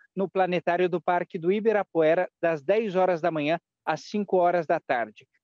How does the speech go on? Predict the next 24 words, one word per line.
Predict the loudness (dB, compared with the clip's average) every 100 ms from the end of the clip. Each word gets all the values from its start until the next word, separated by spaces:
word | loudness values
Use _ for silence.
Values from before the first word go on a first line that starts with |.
| _
Rita | -4 0
Lee | 2 2
era | 2 0
paulistana, | 0 0 0 -2 -2 0 2 0 0
da | 2 2 0 -2
Vila | 0 2 4 2
Mariana, | 2 0 2 2 0 -2 -6 _ -4
aqui | -4 -4 -4 -2
na | -4
capital | -4 -4 -2 -2
paulista, | 0 0 2 0 0 -4 -6 _ _ _
e | 0
ela | 2 0
tinha | -2 -2
uma | 0 0
relação | 0 0 0 0 -2 0
afetiva | 0 -2 -4 -4 0 0 -2 _ _
muito | -2 0 2 0
grande | 0 2 0 -4
com | -6 -6
o | -2
Parque | -2 -2 -4
do | -2 0
Ibirapuera, | 2 2 0 0 2 2 2